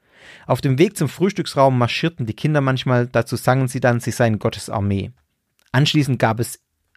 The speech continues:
Inspiration, in Anführungszeichen. Wir mussten täglich mindestens eine Stunde beten und aus den Mo-Letters lesen. Dann, gegen Mittag, folgte die Jesus Job Time.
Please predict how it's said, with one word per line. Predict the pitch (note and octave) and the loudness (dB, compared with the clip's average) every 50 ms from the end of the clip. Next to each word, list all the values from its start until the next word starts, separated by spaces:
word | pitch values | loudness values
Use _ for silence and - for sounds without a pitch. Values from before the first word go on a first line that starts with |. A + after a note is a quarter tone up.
| _ _ _ _ - | _ _ _ _ -2
Inspiration, | D#3 D3+ D3+ - - D3 B2 B2 A#2+ - - - - A2+ G#2 F#2+ G2 - _ _ - | 0 0 0 -2 -4 -2 0 0 0 0 -2 -4 -4 -2 -2 -4 -6 -8 _ _ -8
in | A#2 A2+ | -6 -6
Anführungszeichen. | F#2+ F#2+ - - A2 A2 - - - - - - - A#2+ - _ _ _ - - - - - - _ - | -6 -6 -6 -8 -8 -8 -10 -10 -12 -14 -14 -12 -14 -18 -18 _ _ _ -20 -20 -20 -20 -20 -6 _ 4
Wir | C3 D3 | 6 6
mussten | G3 A3 - - - C#3 | 6 4 2 0 -6 0
täglich | - D#3 D#3 E3+ - D#3+ - | 4 4 4 4 2 0 0
mindestens | D3 D3 E3 F3+ D#3+ - C3+ - | 2 4 4 4 2 -2 -4 -6
eine | - C3 C3+ C#3+ C3+ | -2 -2 0 0 0
Stunde | - - C3+ B2+ A#2 | 0 0 0 0 0
beten | - C#3 D3+ D#3 - E3+ E3 - - - - _ - | 2 0 0 0 0 -2 -4 -4 -8 -16 -20 _ -10
und | - - | -8 -4
aus | - B2 B2+ B2+ | -2 -2 0 0
den | - A#2+ A2 | 2 2 2
Mo-Letters | G#2 G2+ A2 C3 B2 G#2+ G#2 - - G#2 - - | 4 4 6 4 4 4 0 -2 -6 -12 -10 -8
lesen. | G2+ G2+ G#2+ F#2+ - - B2+ - _ _ _ _ _ _ _ _ - | -4 -4 -4 -4 -4 -8 -12 -14 _ _ _ _ _ _ _ _ -2
Dann, | A2 A#2 C#3+ D#3 C#3+ - - - _ _ _ | 0 2 2 2 0 -4 -10 -20 _ _ _
gegen | - B2+ A#2 A#2+ A#2+ | -2 0 2 2 2
Mittag, | C3+ - - D3 C#3 C3+ - - _ _ _ _ _ - | 2 2 2 2 2 2 0 -6 _ _ _ _ _ -6
folgte | - - B2+ B2+ C3 - B2 - | 0 2 2 2 2 0 -4 -2
die | C3+ C3 A#2+ - | -2 -2 -2 -2
Jesus | - - E3 F#3 - - A2+ - - - | -2 -2 -2 -4 -6 -8 -8 -10 -12 -10
Job | - - - C3 C3+ C3+ - - | -4 0 2 2 2 0 -2 -6
Time. | - - A#2+ G#2+ G2 F#2+ F#2 F2+ G2+ | -6 -4 -4 -2 -2 -4 -6 -8 -10